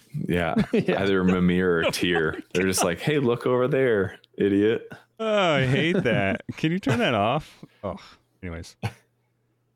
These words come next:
Speaker 3: right. Well, uh, that's it. That's all we got for you. And, uh, if you're gonna go to the Game Awards next year, you know, make some moves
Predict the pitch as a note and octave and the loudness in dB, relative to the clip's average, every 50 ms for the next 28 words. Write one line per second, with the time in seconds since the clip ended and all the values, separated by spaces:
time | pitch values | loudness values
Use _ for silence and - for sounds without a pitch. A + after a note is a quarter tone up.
0 | _ _ _ _ _ _ _ _ _ _ _ C3+ D3 D#3+ E3 E3 - - _ _ | _ _ _ _ _ _ _ _ _ _ _ -4 -2 0 0 -2 -4 -6 _ _
1 | _ _ _ _ _ _ _ _ _ _ - C3+ C#3+ D#3+ - - - - - - | _ _ _ _ _ _ _ _ _ _ -2 0 0 0 -2 -4 -10 -18 -14 -4
2 | - C3 C3+ C3+ C3+ C3+ C3+ C3+ C3 C3 C3 C3+ C#3 - F3+ F3 - - - B2 | -2 0 2 2 2 2 2 2 2 2 2 0 0 0 0 -2 -2 -2 -2 -2
3 | A#2 - C#3 C#3+ C#3 C3 C#3 D3 C3+ C3+ C3+ A#2 G#2 F#2+ D#2+ D#2 - - - - | -2 0 0 0 2 2 0 0 0 2 2 2 2 2 0 -2 -8 -12 -4 -2
4 | A2+ A2 A2 A2 G#2+ G#2+ G#2+ G#2+ G#2+ G#2+ G#2+ G#2+ G#2 G#2 G#2 G#2 - - G#2+ - | 0 0 2 2 2 2 2 2 2 2 2 2 2 2 0 0 -2 -2 -2 -2
5 | A#2+ A2 B2 B2+ B2+ A2+ A#2 A#2+ B2 B2+ A#2+ - B2 A2 G#2+ G2 A2+ A2 A#2+ C3 | 0 0 0 0 0 0 0 0 0 0 0 0 0 0 0 0 0 0 2 2
6 | C3 A#2 A2+ G#2+ G#2 F#2 - G#2+ G2+ G2 - - - G2+ G2 G2 G2+ A#2 A#2 - | 2 2 2 2 0 0 0 0 0 0 -2 -2 0 2 2 4 2 2 0 -4
7 | - - - _ _ _ _ _ _ _ - A#2 C3+ C3+ - C#3 - - - _ | -12 -18 -20 _ _ _ _ _ _ _ -4 -2 -2 0 -2 -4 -6 -12 -20 _
8 | _ _ _ _ _ _ _ _ _ _ _ _ _ _ _ _ _ _ _ _ | _ _ _ _ _ _ _ _ _ _ _ _ _ _ _ _ _ _ _ _
9 | _ _ _ _ _ _ _ A2 A2+ - - C3+ B2+ A#2+ B2 C#3 D#3 B2 E2+ - | _ _ _ _ _ _ _ -4 -2 0 0 2 2 2 4 2 2 0 0 -2
10 | - - - - | -8 -10 -10 -10